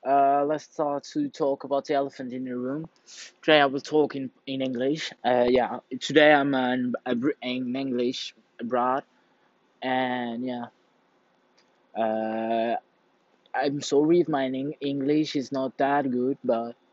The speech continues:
I'm a privileged, uh, white kid from Portugal, and yeah, I should know better English, because t-, to go on vacation or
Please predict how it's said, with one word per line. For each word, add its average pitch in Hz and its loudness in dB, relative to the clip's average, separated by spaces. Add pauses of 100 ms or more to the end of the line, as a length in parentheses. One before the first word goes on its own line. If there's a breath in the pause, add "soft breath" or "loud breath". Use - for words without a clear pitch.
(440)
I'm 120 -2
a 120 -4
privileged, 131 -2 (280)
uh, 127 -2
white 127 0
kid 127 -2
from 113 -8
Portugal, 120 -4 (720 loud breath)
and 120 -4 (540)
yeah, 120 -4 (840 soft breath)
I 151 4
should 165 0
know 143 0
better 131 2
English, 120 -4 (420)
because 117 -4 (520)
t-, - -10
to 139 -4
go 131 0
on 127 -4
vacation 135 -2
or 120 -2